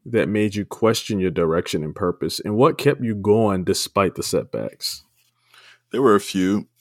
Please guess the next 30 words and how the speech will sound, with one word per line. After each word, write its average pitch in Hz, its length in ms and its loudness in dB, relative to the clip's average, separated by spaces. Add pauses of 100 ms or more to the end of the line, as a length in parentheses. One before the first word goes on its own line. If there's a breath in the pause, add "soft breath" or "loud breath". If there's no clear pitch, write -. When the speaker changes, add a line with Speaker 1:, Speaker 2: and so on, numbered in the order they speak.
(500)
Speaker 2:
All 123 460 4
throughout 101 460 2
this 95 220 -6
time, 92 520 -2
the 80 240 -10 (220)
twelve 95 340 0
years 90 240 -2
that 82 120 -6
I 82 60 -4
worked 87 320 -6
in 82 120 -6
that 67 160 -10
software 101 460 -4
company, 76 500 -10 (480 soft breath)
I 92 100 -6
continued 110 520 0
to 92 60 -6
stay - 340 -2
active 80 680 -4 (580)
as 82 200 -4
a 76 80 -4
preacher 101 680 -4 (120)
in 78 160 -12
my 80 160 -6
local 80 320 -6
community 80 520 -6
and 78 120 -6
my 73 120 -8
local 76 320 -10
church. - 480 -10